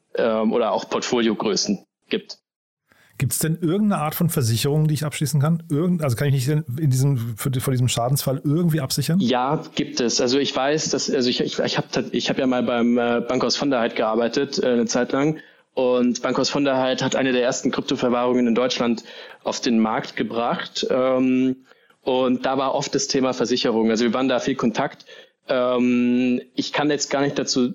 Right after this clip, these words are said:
Speaker 1: gar nichts dazu sagen, wie es jetzt aktuell ist, weil ich jetzt schon zu lange raus
Speaker 2: Mhm.
Speaker 1: bin. Aber wir waren da zum Beispiel mal mit der Münchner Rück, äh, waren wir im Gespräch und so weiter. Also es gibt Versicherungen, die so eine Kryptoverwahrung grundsätzlich auch absichern können.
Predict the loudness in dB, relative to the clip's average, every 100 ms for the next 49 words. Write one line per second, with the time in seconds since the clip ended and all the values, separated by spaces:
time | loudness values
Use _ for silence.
0 | -6 -2 -2 -2 -2 0 0 2 2 2
1 | 0 0 -4 -2 0 2 0 0 0 -2
2 | 0 -2 -2 0 0 2 2 2 2 2
3 | 2 0 -2 -14 -20 -10 -2 0 2 2
4 | 0 -4 _ -2 0 2 2 0 2 2
5 | 2 2 2 2 2 2 2 2 2 2
6 | 0 -2 -10 -18 -16 -2 2 2 4 2
7 | 0 -2 0 2 2 2 2 0 0 0
8 | 0 0 0 2 2 2 0 -4 -4 -2
9 | 0 0 2 2 2 2 0 -8 _ -2
10 | 0 2 2 2 2 0 -4 -2 -2 0
11 | 0 0 0 0 2 2 0 -8 _ _
12 | 0 2 2 0 -2 -2 -2 -2 -2 -4
13 | -6 -6 -2 0 2 0 0 0 0 -2